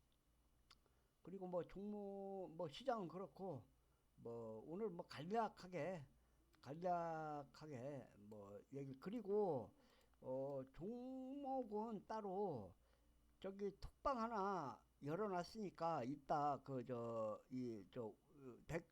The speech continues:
댓글창에다 올려드릴게요. 어,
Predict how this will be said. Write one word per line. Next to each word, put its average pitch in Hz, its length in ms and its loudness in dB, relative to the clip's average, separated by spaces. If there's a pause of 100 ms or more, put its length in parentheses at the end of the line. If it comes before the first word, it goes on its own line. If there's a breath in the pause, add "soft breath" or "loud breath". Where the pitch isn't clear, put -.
(220)
댓글창에다 170 680 -2
올려드릴게요. 151 920 2 (680 soft breath)
어, 98 840 -8